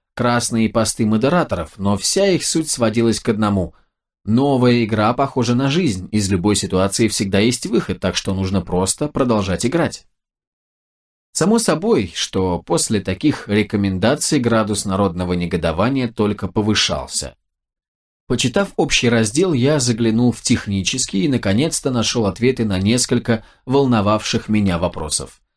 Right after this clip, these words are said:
Создатели сжалились над игроками, опубликовав самый минимум необходимой информации. Включить карту оказалось невозможно до того момента, пока ты эту самую карту где-нибудь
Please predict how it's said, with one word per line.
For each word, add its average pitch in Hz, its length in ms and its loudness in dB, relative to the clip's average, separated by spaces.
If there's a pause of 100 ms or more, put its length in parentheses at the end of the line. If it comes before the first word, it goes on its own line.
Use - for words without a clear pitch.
(400)
Создатели 113 640 2
сжалились 101 680 0
над 90 140 -4
игроками, 127 640 0 (260)
опубликовав 110 880 0
самый 160 520 0
минимум 139 640 2 (120)
необходимой 107 680 0
информации. 82 800 -6 (840)
Включить 139 580 0
карту 160 380 0
оказалось 135 600 2
невозможно 123 920 0
до 101 260 2
того 95 340 -2
момента, 110 500 -2
пока 107 460 0
ты 104 260 0
эту 95 160 -4
самую 104 380 0
карту 98 340 -2
где-нибудь 104 640 -2